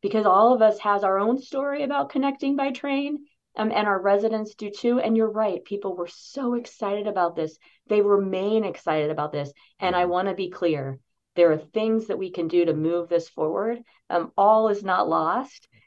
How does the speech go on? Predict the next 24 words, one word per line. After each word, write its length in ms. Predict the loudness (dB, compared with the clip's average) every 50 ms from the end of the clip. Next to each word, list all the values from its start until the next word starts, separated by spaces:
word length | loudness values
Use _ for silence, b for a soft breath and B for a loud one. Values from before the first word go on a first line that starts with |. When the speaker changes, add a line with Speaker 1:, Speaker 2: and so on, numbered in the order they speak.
| b -4
Speaker 1:
And 200 | -4 -4 -4 -4
one 340 | 0 2 4 6 6 6 6
day 200 | 4 2 2 0
we 160 | 0 0 -2
will 220 | 0 2 2 0
connect. 580 | 0 -2 -4 -4 -4 -4 -6 -10 _ -20 -20 _ _ _ _ _ _ _ -4
We'll 120 | -4 -4
jump 300 | -2 0 0 0 2 2 2
on 100 | 2 2
a 80 | 0
train 280 | -2 -2 -4 -4 -4 -4
here 160 | -4 -6 -6
in 60 | -6 -4
Boise, 520 | -2 -2 -2 -2 -2 -2 -2 -2 -4 -6 _ _ -8
might 220 | -2 0 0 0 0
go 120 | 0 -2
through 160 | -2 -4 -6
Speaker 2:
<laughs> 80 | 0 2
Speaker 1:
Caldwell, 480 | 2 2 4 2 0 -2 -2 -2 -8 _ _ -6
we'll 120 | -6 -4 0
get 180 | 2 2 2
ourselves 360 | 2 0 -2 -2 -4 -4 -6
to 60 | -10 _
Pocatello, 720 | -4 -4 -4 -4 -4 -4 -2 -2 -2 -2 -4 -6 -8